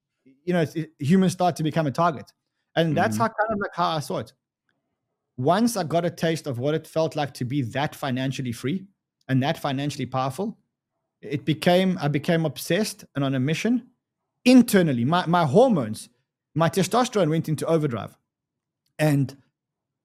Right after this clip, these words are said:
Speaker 1: I was more focused than I've ever been in my life. And I got up and I said, "I'm going to make this money back."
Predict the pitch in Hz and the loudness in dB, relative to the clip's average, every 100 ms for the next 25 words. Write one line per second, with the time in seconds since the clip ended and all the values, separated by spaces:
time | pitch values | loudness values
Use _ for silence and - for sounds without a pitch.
0 | _ 151 170 139 - _ _ _ 151 180 | _ 4 4 2 -6 _ _ _ 4 6
1 | 226 - 196 190 180 - 113 151 151 117 | 4 2 0 0 -4 -4 -4 0 0 -2
2 | 165 175 185 165 165 156 131 131 - 131 | -2 0 0 0 -2 -4 -4 -6 -6 -6
3 | 123 139 143 131 127 120 139 127 123 127 | -2 -2 -2 -2 -4 -4 -4 -4 0 0
4 | 151 - 131 127 127 117 117 117 104 101 | 0 0 0 0 -2 -4 0 0 -2 -6
5 | - | -10